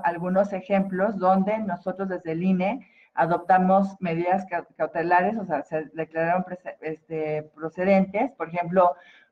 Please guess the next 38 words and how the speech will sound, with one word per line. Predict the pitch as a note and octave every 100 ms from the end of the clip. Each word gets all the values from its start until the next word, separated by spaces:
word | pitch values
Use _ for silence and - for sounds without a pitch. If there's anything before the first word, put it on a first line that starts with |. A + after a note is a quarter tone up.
| _
cuando | F3 F3 F3 F3+
a |
Néstora, | F3+ G3+ A3+ - A3 G#3+ A3+ C#4+ - -
este, | E3 D#3+ E3
le | D#3+ D#3+
dicen | E3+ E3+ - E3+
que | F3+
va | D#3+
a | F3
ser | F3+ F3+
senadora | F3+ G3+ E3 E3+ F#3 F3+ F3+
plurinominal | F3+ D#3+ D#3+ E3 E3 E3+
por | E3+ F3+
Morena, | F#3+ G3 F#3+ F#3+ A#3 - _ _
una | F#3+ F#3+ G3
secuestradora | F#3+ - E3+ - E3 D#3+ G3 G#3+ G3+ G3 B3
que | F3
está | E3+ - F3
libre | F#3 G#3+ G#3+ G#3 A#3
por | E3+ D#3+
una | F3+ F#3 -
falla | F3 E3+ F3+ F3 -
en | D#3
la | D#3 D#3
poli-, | D#3+ E3+ F3
en | - D#3
la | D3+
policía, | D#3 D#3 D#3 G3 G3 G#3+ C4+ _ _ _ _
y | E3+
esta | F3+ F3+ F#3+
era | - F3+ F3+ - F#3+
una | F3+ F#3
imputación | F3+ E3+ D3+ D3+ E3 F#3 F#3
de | F3+
delito | D#3+ D#3 F3+ F3+ G3+
a | - -
persona | E3 E3 E3+
identificada, | E3 E3 - - _ D3+ A#2+